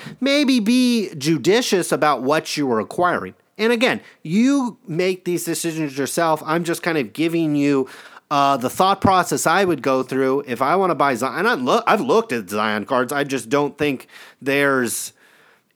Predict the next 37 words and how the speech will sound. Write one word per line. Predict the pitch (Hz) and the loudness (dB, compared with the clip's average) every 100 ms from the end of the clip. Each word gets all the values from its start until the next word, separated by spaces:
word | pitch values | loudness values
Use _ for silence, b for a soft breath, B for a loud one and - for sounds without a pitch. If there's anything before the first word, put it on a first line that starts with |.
| _ | _
there, | - 135 196 | -8 -4 -4
there's | - 226 233 | 2 2 2
money | 180 175 175 214 247 240 | -2 0 2 2 0 -2
to | - 170 | -4 -4
be | 147 135 | 0 -2
made | 120 120 160 233 | 0 0 0 0
there, | 208 240 233 | 0 0 0
but | 156 | -2
it's | 131 - | -2 -2
really | - - 208 214 196 | -2 0 0 2 0
speculative, | - - 170 170 147 113 95 - 82 - _ | -2 -2 -2 0 -2 -2 -4 -6 -8 -10 _
okay? | 120 113 113 110 | -10 -6 -6 -6
It'd | 110 | -6
be | 127 | -4
really, | 117 120 135 175 185 180 180 | -4 -2 0 0 2 2 2
really, | 135 110 113 160 170 151 135 120 | 0 -2 -2 0 0 0 0 -2
really | 110 143 156 160 | -2 0 0 -2
high | 143 160 | 0 0
risk, | 147 143 - | 2 0 0
high | 147 | -2
speculation | 139 - 135 143 135 147 127 110 B B B B - | -2 -4 -4 -2 -4 -4 -4 -6 B B B B -4
to | 139 | -4
think | - 147 143 | 0 -2 0
you're | 143 | 0
gonna | 139 | 0
buy | 117 117 123 | 0 2 2
his | 135 - | 0 0
cards | 139 127 | 0 0
right | 123 117 | 0 -2
now | 117 107 | 0 -2
and | 92 | -4
flip | - 143 151 - | -6 -4 -2 -2
'em. | 87 82 _ _ _ | -4 -6 _ _ _
Uh, | 131 123 123 | -4 -2 -2
could | 135 - 180 | -4 -4 -2
it | 165 | 0
happen? | 170 190 202 214 208 | 2 0 0 -2 -4